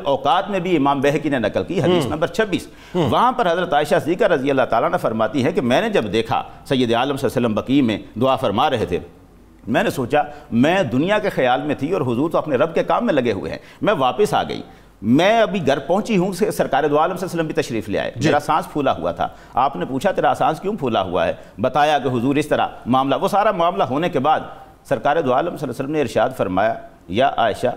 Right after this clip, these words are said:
Speaker 1: अताज़नीन ली फ़ी क़याम हाज़िहिल लैला, मुझे इजाज़त देती हो कि मैं इस रात अल्लाह की बारगाह में क़याम कर लूँ?"
Speaker 2: अल्लाह।
Speaker 1: सैयदा आयशा सिद्दीक़ा रज़ी अल्लाह ताला अन्हा ने अर्ज़ किया, "हुजूर,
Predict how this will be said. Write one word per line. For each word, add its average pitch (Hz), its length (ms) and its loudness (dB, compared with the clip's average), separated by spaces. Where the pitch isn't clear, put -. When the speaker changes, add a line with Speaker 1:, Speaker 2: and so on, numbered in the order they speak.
Speaker 1:
अताज़नीन 120 840 0
ली 147 340 2
फ़ी 147 220 -4
क़याम 131 460 2
हाज़िहिल 131 460 0
लैला, 202 320 0
मुझे 143 240 2
इजाज़त 143 400 2
देती 208 300 0
हो 208 120 4
कि 220 100 -2
मैं 190 120 0
इस 185 120 0
रात 143 280 2
अल्लाह 147 200 0
की 175 100 -4
बारगाह 139 300 0
में 170 140 -4
क़याम 143 260 0
कर 190 140 2
लूँ?" 247 140 -8
Speaker 2:
अल्लाह। 135 340 0
Speaker 1:
सैयदा 147 300 2
आयशा 170 240 2
सिद्दीक़ा 147 280 0
रज़ी 156 220 2
अल्लाह 147 160 2
ताला 110 280 2
अन्हा 175 160 2
ने 127 100 4
अर्ज़ 98 200 0
किया, 107 140 2
"हुजूर, 104 360 -2